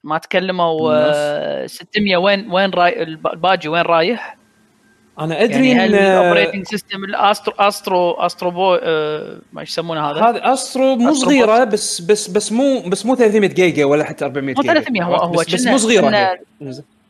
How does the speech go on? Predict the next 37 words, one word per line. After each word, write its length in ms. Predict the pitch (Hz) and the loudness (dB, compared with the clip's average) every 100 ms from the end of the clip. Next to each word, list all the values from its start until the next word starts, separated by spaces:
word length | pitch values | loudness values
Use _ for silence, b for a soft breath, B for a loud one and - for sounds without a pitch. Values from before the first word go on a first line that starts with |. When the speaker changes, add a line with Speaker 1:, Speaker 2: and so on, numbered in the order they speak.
| 185 | 0
Speaker 1:
يوم، 260 | 190 254 | 0 0
يوم، 240 | 190 185 180 | -2 -2 -2
يوم 180 | 180 | -4
تكلموا، 600 | 175 - 180 240 262 147 | -4 -6 -2 0 0 -2
مو 140 | - 175 - | -4 -8 -4
كنا 160 | 285 175 196 | -4 2 2
قالوا 140 | 185 | 2
البلاي 260 | 151 - 170 | -2 -6 -4
ستيشن 300 | 170 160 151 | -4 -8 -2
فايف 220 | 175 147 | -2 -2
ثمانمية 400 | 151 147 170 151 | -6 -6 -4 -4
جيجا؟ 360 | 143 139 143 - _ | -4 -8 -8 -10 _
مو 180 | 156 160 | -10 -6
Speaker 2:
ثمانمية 380 | 156 143 135 131 | -4 -4 -4 -4
وشيء، 300 | 143 110 98 _ _ _ | -6 -12 -18 _ _ _
المفروض. 440 | 117 113 - 107 - - | -18 -18 -18 -20 -20 -4
Speaker 1:
إيه، 240 | 202 170 143 | 0 0 0
Speaker 2:
إيه. 80 | 185 | 2
Speaker 1:
مو، 180 | 240 214 214 | 2 2 2
مو 220 | 233 190 208 | 0 -2 0
تيرا 300 | 247 175 139 | 2 2 0
ترى، 260 | 151 143 | -4 -2
Speaker 3:
مو 80 | 202 | 2
وين 100 | 240 | 2
Speaker 1:
يعني. 140 | 226 | 2
Speaker 3:
تيرا، 240 | 196 160 135 | 2 2 2
يعني 240 | 135 147 160 | 2 0 0
أنا 100 | 185 | 2
ما 100 | 226 | 2
أدري 120 | 233 | 0
شلون 180 | - 208 | 0 0
Speaker 1:
إيه. 80 | 165 | 0
Speaker 3:
أصلًا 120 | 175 | -2
بالماركتينج، 540 | 175 190 190 190 151 | 0 0 -2 -6 -2
يعني، 120 | 156 | -2
يسمحوا 360 | 151 170 - 185 | -4 -8 -2 2
لهم 560 | 190 170 143 135 135 | 2 0 -4 -6 -8